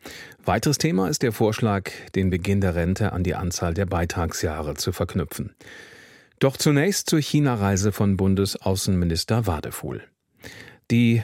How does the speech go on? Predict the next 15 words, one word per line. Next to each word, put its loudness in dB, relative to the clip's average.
Sächsische 0
Zeitung 0
aus -2
Dresden 0
führt -2
aus: -2
„Nun 6
ist 0
der 4
Außenminister 2
also 2
doch 0
nach 2
China 2
gefahren. 0